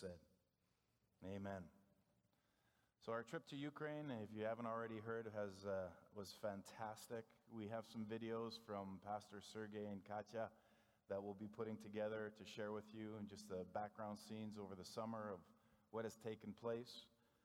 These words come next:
Um, uh, like I said, you've heard, maybe you haven't heard, and maybe you just crawled out, out on a rock and you have no idea what I'm talking about, but we did take a team of seven to teach English, and, uh, uh, had a great time at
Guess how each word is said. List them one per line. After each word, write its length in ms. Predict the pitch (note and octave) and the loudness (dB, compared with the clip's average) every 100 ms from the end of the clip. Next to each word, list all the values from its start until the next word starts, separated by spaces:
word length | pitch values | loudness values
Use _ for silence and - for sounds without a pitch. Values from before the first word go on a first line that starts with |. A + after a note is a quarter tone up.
| _ _ F#2 | _ _ -4
Um, 400 | F2+ F2+ F2+ F2+ - _ - _ - | -2 -2 -4 -8 -12 _ -20 _ -20
uh, 240 | F#2 F#2+ F#2 | -16 -12 -6
like 100 | G2+ | -4
I 60 | G2+ | -4
said, 260 | G2 A2+ G#2 | -2 -2 -2
you've 160 | G2+ - | -4 -2
heard, 240 | A2 G#2+ G2+ G#2 A#2+ - | 0 0 -2 -10 -12 0
maybe 220 | C3 B2+ | 0 2
you 100 | A#2 | 2
haven't 280 | G2+ B2 B2+ | 2 0 0
heard, 280 | A2+ B2 A2+ | 0 -2 -2
and 160 | G2+ F#2 - F2+ | -4 -6 -10 -6
maybe 180 | G2 G2+ | -4 -2
you 60 | G2+ | -4
just 220 | G2+ - | -6 -2
crawled 240 | A2 A2 | 0 2
out, 160 | G#2 G2+ | 2 2
out 100 | G2 | 0
on 60 | F#2+ | -2
a 100 | F2 | 0
rock 220 | G2 G#2 G2+ | 4 4 0
and 100 | G2 | -4
you 40 | |
have 120 | F#2+ F#2 | -2 0
no 100 | G2 | 0
idea 300 | F#2 F#2+ F#2 | 0 0 2
what 100 | F#2 | 2
I'm 140 | F2+ | 2
talking 320 | G#2 A#2 A#2 | 2 2 0
about, 320 | G2+ F2+ G2 A2 | 0 2 0 0
but 140 | F#2+ | -2
we 80 | G2 | -2
did 240 | G2 A2+ G#2+ | -2 -2 -2
take 140 | G#2 | -4
a 60 | G#2+ | -4
team 280 | - A2 | -2 -2
of 80 | A2 | -2
seven 360 | - A2+ A2 C3 - - - - - | 0 0 2 -2 -6 -18 -20 -16 -12
to 60 | |
teach 280 | G#2+ A#2+ G#2+ | -2 -2 2
English, 400 | B2 C3 C3+ - | 0 2 0 0
and, 340 | G#2+ G#2 F#2+ | 0 2 2
uh, 220 | G2 G2+ F#2+ E2+ - - - - - | 2 4 2 -2 -14 -20 -20 -20 -4
uh, 160 | G2 G2 | -2 0
had 140 | A#2 | 0
a 60 | A2 | 0
great 280 | G#2 A#2 - | 0 -2 -2
time 240 | A#2+ A2+ | -2 0
at 100 | G#2 | -4